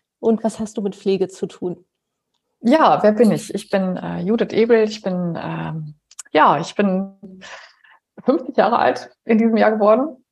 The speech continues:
Speaker 2: Ähm, ich habe es aber umgemünzt in zwei mal fünfundzwanzig. Das ist nämlich, wenn man irgendwie ein Start-up hat oder ein Scale-up, ist das irgendwie viel cooler <laughs> als die fünfzig. Also muss auch gestehen, ein bisschen Schwierigkeiten damit gehabt mit dem Alter. Aber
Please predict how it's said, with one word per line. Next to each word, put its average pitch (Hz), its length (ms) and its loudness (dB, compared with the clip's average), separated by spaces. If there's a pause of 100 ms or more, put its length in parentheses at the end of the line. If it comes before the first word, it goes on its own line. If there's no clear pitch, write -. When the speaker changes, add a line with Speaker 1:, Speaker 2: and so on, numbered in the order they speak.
(140)
Speaker 2:
Ähm, 190 400 0
ich 185 80 -6
habe 208 140 -4
es 214 140 -8
aber 190 140 4
umgemünzt 214 380 4
in 185 80 -8
zwei 190 180 2
mal 180 140 0
fünfundzwanzig. 185 600 -6
Das 175 160 -6
ist 175 120 -10
nämlich, 170 240 -4
wenn 170 80 -2
man 160 220 -2
irgendwie 165 200 -4
ein 160 60 -4
Start-up - 440 0
hat - 260 -2
oder 165 80 4
ein 165 100 -2
Scale-up, 170 380 -2
ist 175 100 -12
das 175 120 -12
irgendwie 165 180 -4
viel 175 160 -8
cooler 170 300 0
<laughs> - 400 -10
als - 280 -2
die 247 120 2
fünfzig. 262 440 2
Also 196 160 0
muss 208 140 -4
auch 190 140 -2
gestehen, 202 360 -6 (600)
ein 180 260 -8
bisschen 233 300 -4
Schwierigkeiten 185 540 0
damit 185 240 0
gehabt 208 260 -4
mit 185 100 -6
dem 185 140 -4
Alter. 233 340 -4
Aber 196 240 -2